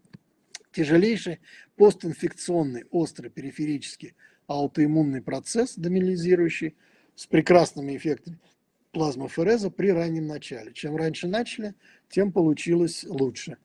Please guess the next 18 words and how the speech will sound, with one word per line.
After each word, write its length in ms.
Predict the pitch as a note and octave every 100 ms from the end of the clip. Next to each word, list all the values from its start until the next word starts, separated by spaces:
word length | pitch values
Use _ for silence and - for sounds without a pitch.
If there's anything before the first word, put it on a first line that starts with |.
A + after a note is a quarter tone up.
| _ _ _
С 240 | - -
отдельным 540 | D3 C3+ D#3+ A3+ G#3
вирусом 420 | F#3 G3 F#3 F#3+ E3
это 220 | F3 F3
никак 440 | D#3 D3+ E3+ E3+
не 100 | D#3+
связано 480 | C#3+ - C#3 C3 B2+
между 300 | B2 A#2 A2+
собой. 400 | - A#2+ A2+ - _ _ _ _ _ _ _ _ _ _ _ _ _ _ _ _ _ _
Эм, 880 | A#3+ F3 F3+ F#3 F#3+ F#3+ F#3+ F#3+ G3
ну, 80 | G#3+
несколько 400 | B3+ B3 - A3
слов, 320 | - A#3 -
я 80 | G#3+
уже 180 | F#3 F#3
показывал 580 | G#3+ G3+ A3 D3+ D3+
этот 220 | D#3 C#3+ C#3
слайд 380 | - E3+ D3